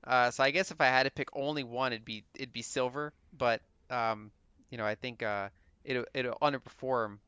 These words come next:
a lot of other assets, uh, but it won't, it won't, uh, you know, it won't go down fifty percent or something over, over a twenty-year period, unless you buy it during a bubble. Like, if you bought it in nineteen eighty, it underperformed for a long time. So it's, I would say silver when silver's not in a bubble.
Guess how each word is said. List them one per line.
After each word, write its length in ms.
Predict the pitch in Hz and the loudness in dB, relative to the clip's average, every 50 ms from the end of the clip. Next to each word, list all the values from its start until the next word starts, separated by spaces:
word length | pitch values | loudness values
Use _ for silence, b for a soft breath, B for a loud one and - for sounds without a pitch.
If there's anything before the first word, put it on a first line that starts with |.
| _ _ | _ _
a 60 | - 120 | -4 -2
lot 160 | 113 110 110 | 0 0 0
of 80 | 107 | -2
other 160 | 110 107 107 107 | -4 -4 -4 -4
assets, 580 | 101 104 104 - - 98 98 - - - - b b b b b b b b b _ | -4 -4 -6 -6 -6 -8 -8 -8 -10 -16 -20 b b b b b b b b b _
uh, 340 | - 117 107 104 104 101 98 - _ | -6 -4 -2 0 0 -2 -4 -6 _
but 80 | 127 110 | -10 -10
it 160 | 110 - - | -10 -10 -10
won't, 180 | 117 120 113 - _ - - | -10 -10 -10 -12 _ -18 -14
it 100 | 120 117 | -12 -8
won't, 340 | 107 113 117 117 117 113 - - - | -6 -4 -4 -4 -6 -8 -12 -12 -8
uh, 340 | - 110 104 104 98 98 95 101 - _ _ _ _ _ | -6 -4 -4 -2 -4 -4 -6 -10 -14 _ _ _ _ _
you 80 | - 123 | -12 -10
know, 80 | 113 | -8
it 60 | 107 107 | -6 -6
won't 160 | 117 117 - | -8 -8 -6
go 120 | - 107 | -8 -8
down 460 | 101 - 107 104 101 101 101 95 95 98 _ _ _ _ _ _ _ _ _ | -8 -4 -4 -4 -2 -4 -6 -8 -10 -16 _ _ _ _ _ _ _ _ _
fifty 180 | - - - | -14 -14 -12
percent 440 | - - - - - 107 101 98 - - | -16 -18 -14 -8 -6 -6 -6 -6 -8 -14
or 60 | 98 | -18
something 420 | - - 98 92 - 98 98 92 98 - - | -16 -14 -14 -14 -14 -16 -14 -14 -14 -12 -10
over, 260 | 113 110 113 110 107 - | -8 -6 -6 -8 -8 -6
over 180 | 120 117 107 110 | -6 -4 -4 -4
a 40 | 107 | -6
twenty-year 400 | - - - 127 113 104 95 95 | -6 -8 -8 -6 -6 -6 -8 -10
period, 260 | - - 117 107 104 | -10 -8 -8 -6 -4
unless 180 | 120 131 - | -4 -4 -6
you 60 | - 110 | -6 0
buy 220 | - 113 107 104 | 2 4 4 4
it 80 | 101 - | 2 0
during 160 | 104 101 95 | -4 -8 -10
a 40 | 90 | -6
bubble. 300 | - 117 117 107 107 98 | -2 -2 -2 -2 -2 -6
Like, 120 | 98 95 | -10 -10
if 60 | 98 | -12
you 80 | 107 95 - | -16 -10 -2
bought 200 | 110 107 110 104 | 0 2 2 2
it 60 | 104 | 0
in 80 | - 101 | -4 -10
nineteen 260 | 101 107 - - 95 | -10 -10 -12 -14 -10
eighty, 320 | - - 123 113 110 98 - b b b b b b b b - | -6 -6 -6 -4 -6 -10 -12 b b b b b b b b -4
it 120 | 127 120 | 0 0
underperformed 500 | 117 110 110 107 - - - 117 107 104 | 2 2 0 -4 -8 -8 -8 -8 -8 -6
for 80 | - 113 | -6 -6
a 60 | 104 | -4
long 200 | 101 101 98 101 | -4 -6 -6 -8
time. 220 | - - 104 104 | -8 -10 -12 -10
So 100 | - - | -10 -12
it's, 160 | 107 - - b b b b b | -12 -12 -14 b b b b b
I 80 | 139 | -4
would 80 | 139 135 | -4 -4
say 100 | - 135 | -4 -6
silver 600 | - - - - 151 151 131 127 123 120 117 113 - | -6 -6 -2 0 0 0 2 0 0 0 0 -2 -4
when 200 | 117 123 113 113 | -4 -6 -6 -4
silver's 360 | - - 127 110 113 113 107 | -4 -4 -4 -4 -4 -6 -6
not 120 | 113 104 | -6 -6
in 60 | - 101 | -6 -6
a 40 | |
bubble. 280 | 101 101 101 - - - | -6 -6 -8 -8 -12 -16